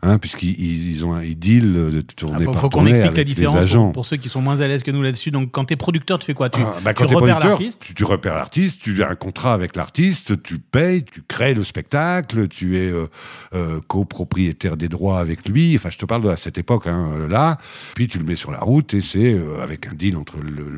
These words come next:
Speaker 1: l'artiste et le producteur. Euh, alors que sur les internationaux, les producteurs sont, euh,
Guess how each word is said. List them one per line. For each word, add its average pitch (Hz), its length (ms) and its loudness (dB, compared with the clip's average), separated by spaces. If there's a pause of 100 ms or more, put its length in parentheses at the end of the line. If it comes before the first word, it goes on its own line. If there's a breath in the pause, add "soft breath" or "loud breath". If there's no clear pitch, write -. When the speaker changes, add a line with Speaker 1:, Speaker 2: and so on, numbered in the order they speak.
Speaker 1:
l'artiste 69 560 -8
et 80 200 -6
le 69 240 -10
producteur. 139 580 -2 (540 loud breath)
Euh, 78 180 -12
alors 98 260 0
que - 100 -4
sur 110 340 0
les 92 200 0
internationaux, 90 840 2 (360 loud breath)
les 82 180 -6
producteurs 139 1000 0
sont, 120 540 0
euh, 82 1000 -6